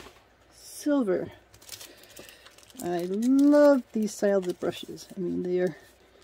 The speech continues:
really useful as brushes and just really pretty as objects to have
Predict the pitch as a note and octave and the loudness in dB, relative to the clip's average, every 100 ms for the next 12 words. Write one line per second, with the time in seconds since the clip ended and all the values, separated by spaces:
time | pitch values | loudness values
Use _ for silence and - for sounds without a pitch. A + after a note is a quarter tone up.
0 | - - _ _ _ _ G#3 F#3+ A#3+ C4+ | -20 -20 _ _ _ _ -12 0 4 6
1 | C4 G#3+ A3 C#4 E4 - - E4 A#3+ A#3+ | 6 4 4 8 8 6 6 6 8 4
2 | G#3+ B3 B3+ - C#4+ A#3+ - G3 G3+ G#3+ | 4 2 2 2 -2 -2 0 2 2 0
3 | G#3+ G#3 A#3 A#3 G#3+ - - D#4 D4+ C#4+ | -2 -4 -2 -2 -4 -8 -2 2 2 2
4 | - - - G#3 - - _ - C4+ B3+ | -2 -10 0 0 0 -8 _ 0 0 2
5 | G#3+ - - F#3 - G#3 G3+ G3+ | -2 -2 -8 -6 0 2 2 0